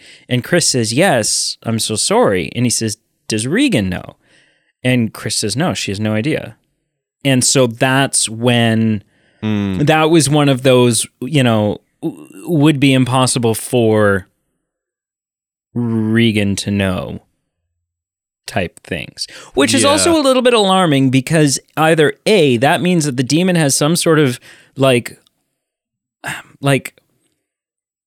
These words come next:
Speaker 1: network connection to who's di-, like, is able to,
Speaker 2: Mm.
Speaker 1: is not quite, you know, omnipresent, but, but also is, like, has connections and is able to know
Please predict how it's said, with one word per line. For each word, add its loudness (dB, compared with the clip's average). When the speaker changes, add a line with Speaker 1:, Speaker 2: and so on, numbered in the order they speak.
Speaker 1:
network 0
connection 0
to 2
who's 0
di-, -2
like, 0
is 0
able 2
to, 2
Speaker 2:
Mm. -2
Speaker 1:
is 0
not 2
quite, 0
you 0
know, 0
omnipresent, 2
but, -2
but 2
also 4
is, 2
like, 0
has -2
connections 0
and 2
is 0
able 2
to 2
know 2